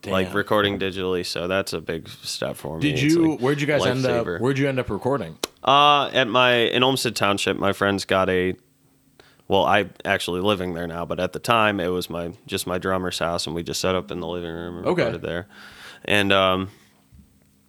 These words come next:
Speaker 2: I think
Speaker 1: yeah,
Speaker 2: that's
Speaker 1: we
Speaker 2: always
Speaker 1: got it done in, like, I don't know, maybe, like, three sessions.
Speaker 2: Oh,
Speaker 1: The
Speaker 2: that's
Speaker 1: whole
Speaker 2: not
Speaker 1: thing took, like, a week, like, spaced apart.
Speaker 2: Yeah.
Speaker 1: Um, you know, just to have several, several decent takes of each song.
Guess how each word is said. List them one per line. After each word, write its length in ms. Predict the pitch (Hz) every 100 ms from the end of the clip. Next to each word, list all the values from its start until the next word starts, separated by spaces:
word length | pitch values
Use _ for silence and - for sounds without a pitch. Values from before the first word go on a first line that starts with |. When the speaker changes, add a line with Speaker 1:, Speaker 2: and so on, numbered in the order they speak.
| _ _ _ _ _ _
Speaker 2:
I 40 | 117
think 80 | 127
Speaker 1:
yeah, 60 |
Speaker 2:
that's 120 | 143 131
Speaker 1:
we 60 |
Speaker 2:
always 140 | 156 220
Speaker 1:
got 20 |
it 80 | 349
done 300 | 196 202 214
in, 120 | 175
like, 280 | 117 107 98 - _ _ _ -
I 120 | 101
don't 120 | 98 90
know, 140 | 101
maybe, 280 | 110 120 120
like, 240 | 110 98
three 220 | - 101 101
sessions. 720 | - 98 - 90 98 98 - - _ _
Speaker 2:
Oh, 120 | 185 220
Speaker 1:
The 80 |
Speaker 2:
that's 60 | 135
Speaker 1:
whole 60 | 143
Speaker 2:
not 60 | 190
Speaker 1:
thing 180 | 156
took, 220 | 135 135 127
like, 180 | 123
a 60 | 107
week, 360 | 98 104 101 -
like, 220 | 87 -
spaced 460 | - 90 92 -
apart. 360 | 87 - 82 85
Speaker 2:
Yeah. 220 | 202 120 73 - - - - -
Speaker 1:
Um, 440 | - 87 85 82 98 - - _ _ _ - - - - -
you 140 | 117
know, 200 | 117 104
just 300 | 101 117 -
to 100 | - 120
have 260 | 117 107
several, 560 | - 117 107 104 98 - _ _ _
several 680 | - - 135 120 120 113 104
decent 560 | 95 110 104 104 92 -
takes 380 | 104 85 -
of 120 | 90 92
each 280 | 92 -
song. 440 | - 95 78 71